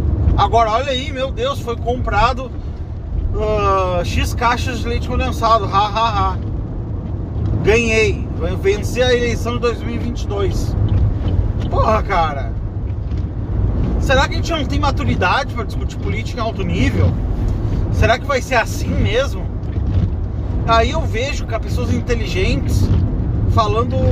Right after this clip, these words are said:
coisas absurdas, tipo assim, "Ah, não votei pra isso." Ué, tu achou o quê, cara?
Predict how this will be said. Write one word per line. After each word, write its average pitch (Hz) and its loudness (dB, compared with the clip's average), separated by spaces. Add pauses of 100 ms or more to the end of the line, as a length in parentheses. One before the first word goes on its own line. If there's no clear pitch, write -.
(100)
coisas 247 2
absurdas, 269 -2
tipo - -2
assim, - 0 (600)
"Ah, 220 2 (580)
não - -6
votei 226 -4
pra 220 2
isso." - 0 (440)
Ué, 269 0
tu - 0
achou 233 4
o 247 -2
quê, 247 2
cara? - 0